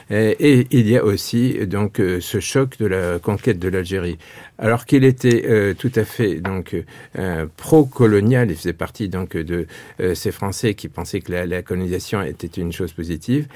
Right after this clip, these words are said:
il a, il a bien compris, euh, que, euh, il n'y avait pas de colonisation heureuse. Et si bien que, euh, lorsqu'il a, euh, critiqué, euh, à la Chambre, hein, il était des, euh,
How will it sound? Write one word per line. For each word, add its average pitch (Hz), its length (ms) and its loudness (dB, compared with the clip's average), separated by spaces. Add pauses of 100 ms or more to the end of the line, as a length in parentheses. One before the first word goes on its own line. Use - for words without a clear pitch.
(240)
il 110 180 2
a, 95 400 -2
il 104 260 -2
a 95 60 0
bien 113 200 0
compris, 123 500 -2 (280)
euh, 110 200 2
que, 120 340 2
euh, 95 480 0
il 113 140 0
n'y 110 80 2
avait 101 100 2
pas 107 140 -2
de - 60 -6
colonisation 92 680 0
heureuse. 92 480 -2 (500)
Et 90 40 -4
si - 240 -4
bien 104 260 0
que, 107 140 -2
euh, 95 640 0
lorsqu'il 95 560 -4
a, 90 100 -2 (320)
euh, 90 320 -4
critiqué, 113 580 0 (200)
euh, 90 580 -2
à 87 80 -4
la 95 100 0
Chambre, 104 380 0
hein, 98 140 -4
il 85 140 -6
était 87 260 -6
des, 80 320 -6
euh, 87 440 -8